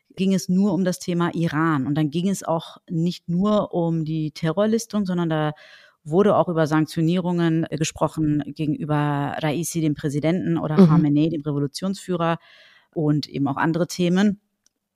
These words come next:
Speaker 1: Und ich denke nicht, wenn der öffentliche Druck oder der Druck grundsätzlich aus der Diaspora so stark wäre und auch von vielen PolitikerInnen und AktivistInnen, also da zählen ja viele hinzu, dass das auch n-, dort vielleicht gar nicht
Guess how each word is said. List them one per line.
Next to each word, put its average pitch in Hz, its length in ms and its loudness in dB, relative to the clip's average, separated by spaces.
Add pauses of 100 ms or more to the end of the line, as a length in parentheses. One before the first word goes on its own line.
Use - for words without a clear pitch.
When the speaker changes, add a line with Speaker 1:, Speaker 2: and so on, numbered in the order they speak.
Speaker 1:
Und 156 160 0
ich - 200 -10
denke 156 380 0
nicht, 170 320 2
wenn 143 220 2
der 139 240 -2
öffentliche 156 420 -4
Druck 151 300 -4
oder 143 180 -2
der 143 140 -4
Druck 143 560 -8 (540)
grundsätzlich 170 540 2
aus 147 80 2
der 151 120 2
Diaspora 151 480 0
so 156 380 -2
stark 165 460 -2
wäre 160 180 0
und 170 100 2
auch 208 100 0
von 190 160 4
vielen 202 340 4
PolitikerInnen 170 960 2
und 143 100 0
AktivistInnen, 160 720 0
also 151 160 -2
da 151 360 0
zählen 156 220 0
ja 147 120 4
viele 160 240 -2
hinzu, 147 340 2 (580)
dass 151 220 0
das 156 200 0
auch - 220 0
n-, 160 200 0
dort 160 260 4
vielleicht 143 320 -2
gar 147 140 0
nicht 151 260 -2